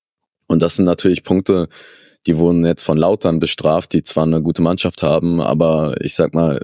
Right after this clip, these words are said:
ohne auch jetzt vorweggreifen zu wollen, gegen Düsseldorf wird das noch, noch härter bestraft und deswegen, ähm, haben wir uns das da unnöt-, unnötig schwer gemacht. Also ich würd sagen,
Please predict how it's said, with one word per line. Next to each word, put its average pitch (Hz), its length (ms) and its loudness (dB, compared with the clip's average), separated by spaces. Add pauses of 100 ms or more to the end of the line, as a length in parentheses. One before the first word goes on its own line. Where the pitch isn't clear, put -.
(140)
ohne 85 260 0
auch 80 160 -2
jetzt 85 200 0
vorweggreifen 80 800 0
zu 78 180 -4
wollen, 85 340 2
gegen 82 220 2
Düsseldorf 85 560 -2
wird 80 180 0
das - 260 -2
noch, - 320 -2 (280)
noch 85 200 -2
härter 73 240 0
bestraft 69 520 -2
und 78 60 2
deswegen, 78 520 0 (640)
ähm, 78 540 0 (1400)
haben 87 200 -2
wir 95 60 2
uns 92 140 0
das - 140 -2
da 90 100 2
unnöt-, 92 400 0
unnötig 101 480 2
schwer 90 260 0
gemacht. 71 340 -2
Also 78 380 2 (600)
ich - 140 -8
würd 85 120 0
sagen, 85 340 2